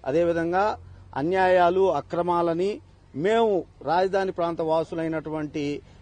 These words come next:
ఈ రైతన్నలందరూ కూడా మేము గత ఐదు సంవత్సరాల క్రితమే పసిగట్టి ఎదిరించడం జరిగింది. ల్యాండ్ పూలింగ్ వాలంటరీ అని చెప్పి ఆ రోజుల్లో చెప్పినటువంటి చంద్రబాబు నాయుడు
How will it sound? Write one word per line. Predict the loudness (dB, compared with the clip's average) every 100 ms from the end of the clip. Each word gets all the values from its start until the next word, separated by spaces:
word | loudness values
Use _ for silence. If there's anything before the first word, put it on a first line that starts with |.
| -20 -16 -8
ఈ | -4 0
రైతన్నలందరూ | 2 2 0 0 0 0 -2 -4
కూడా | -2 -2
మేము | 0 -2 -2 -2
గత | -2 0
ఐదు | 0 -2
సంవత్సరాల | -4 -4 -2 -4
క్రితమే | -4 -6 -6 -4 -4 -8 -16 -20 -14 -4
పసిగట్టి | -4 -2 0 0 0 0
ఎదిరించడం | 0 0 -2 -4 -4 -2
జరిగింది. | -2 -2 -4 -4 -6 -8 _ _ -20 _ -20 -20 -12 -2
ల్యాండ్ | 0 2 2 2
పూలింగ్ | 0 2 2 2 2 0 0 -8 -6
వాలంటరీ | 0 2 2 0 -2 -2
అని | -2 -4
చెప్పి | -4 0
ఆ | 2
రోజుల్లో | 2 0 0 -2
చెప్పినటువంటి | -4 -8 -6 -6 -6 -6
చంద్రబాబు | -6 -6 -4 0 0 0
నాయుడు | 0 0 2 2 0